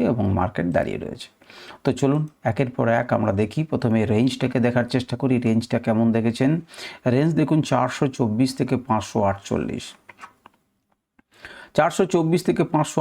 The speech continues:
আটচল্লিশ মানে কিন্তু সেই একশো কুড়ি পয়েন্টের মধ্যেই কিন্তু আবদ্ধ ছিল। আগের দিনে যেখানে পাঁচশো বাইশ পয়েন্টে ক্লোজ দিয়েছিল, সেখানে খুলেছিল কিন্তু একটু গ্যাপ ডাউনে পাঁচশো চোদ্দো একই রকম রেঞ্জে।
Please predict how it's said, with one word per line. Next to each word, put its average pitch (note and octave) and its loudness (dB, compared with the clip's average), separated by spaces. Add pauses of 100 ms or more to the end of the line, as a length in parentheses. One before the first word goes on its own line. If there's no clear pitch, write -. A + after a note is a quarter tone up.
আটচল্লিশ C#3+ 0
মানে C#3 4 (100)
কিন্তু B2+ 4 (100)
সেই C3 4 (160)
একশো - -4 (140)
কুড়ি B2 4 (100)
পয়েন্টের A#2 2 (100)
মধ্যেই A2 0
কিন্তু A2 2 (100)
আবদ্ধ G2+ 0 (140)
ছিল। - -4 (540)
আগের A2 2
দিনে B2 4
যেখানে A2+ 2 (120)
পাঁচশো A#2 0 (120)
বাইশ A#2 2 (120)
পয়েন্টে A#2 2
ক্লোজ G#2+ 2 (100)
দিয়েছিল, G#2+ 0 (420)
সেখানে A2 0 (160)
খুলেছিল F3 2 (120)
কিন্তু E3 -2 (200)
একটু - -4 (140)
গ্যাপ G#2+ 2 (120)
ডাউনে G#2+ 4 (160)
পাঁচশো G#2 -2 (140)
চোদ্দো G2+ -2 (100)
একই G2+ -4
রকম G2 -2 (120)
রেঞ্জে। G2 0